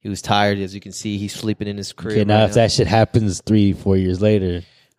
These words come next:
Speaker 1: Ah, bro. It's
Speaker 2: he's doing it consistently. That motherfucker get in the door?
Speaker 1: Nah, he ain't getting the door, bro.
Speaker 2: Okay, it's,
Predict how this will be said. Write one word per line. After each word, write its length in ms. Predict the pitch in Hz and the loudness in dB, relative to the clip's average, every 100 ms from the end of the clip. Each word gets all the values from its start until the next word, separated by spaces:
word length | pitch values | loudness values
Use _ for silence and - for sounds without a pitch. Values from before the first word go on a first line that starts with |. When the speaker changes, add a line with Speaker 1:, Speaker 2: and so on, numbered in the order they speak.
| - | -16
Speaker 1:
Ah, 300 | 87 90 82 | -14 -12 -12
bro. 460 | 90 90 85 82 78 | -6 -4 -4 -8 -16
It's 500 | - - - - _ _ _ _ _ _ - | -20 -18 -20 -20 _ _ _ _ _ _ -4
Speaker 2:
he's 180 | 101 | -4
doing 220 | 95 110 101 | 2 0 0
it 40 | |
consistently. 720 | 92 - 131 - 98 92 90 - _ - | -6 2 2 2 -6 -6 -8 -12 _ -4
That 180 | 95 110 | 0 2
motherfucker 360 | 117 - 110 | 2 2 0
get 120 | 110 | 0
in 40 | 110 | -2
the 80 | 101 | 2
door? 300 | 113 180 220 _ _ _ _ | 4 4 0 _ _ _ _
Speaker 1:
Nah, 220 | 87 82 | -16 -12
he 100 | 98 | -12
ain't 120 | 95 | -12
getting 140 | 85 82 | -14 -16
the 60 | |
door, 240 | 80 78 82 | -16 -16 -14
bro. 340 | 78 82 87 _ _ _ _ _ _ 95 | -14 -16 -18 _ _ _ _ _ _ -18
Speaker 2:
Okay, 360 | - 92 82 _ - | -8 -8 -8 _ -8
it's, 160 | 110 | -6